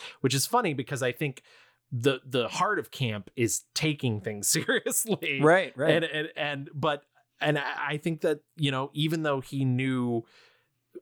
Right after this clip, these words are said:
Speaker 1: personally that he wasn't doing well and he wasn't thriving,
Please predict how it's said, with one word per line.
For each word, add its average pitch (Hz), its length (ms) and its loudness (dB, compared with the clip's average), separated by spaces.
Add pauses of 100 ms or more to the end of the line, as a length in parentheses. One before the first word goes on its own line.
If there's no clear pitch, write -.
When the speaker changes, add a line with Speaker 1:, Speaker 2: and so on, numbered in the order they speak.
(220)
Speaker 1:
personally 143 720 2
that 110 220 -2
he 135 200 0
wasn't 120 400 0
doing 110 260 -2
well 104 200 2
and 107 80 -6
he 107 80 -6
wasn't 107 300 -2
thriving, 113 640 -2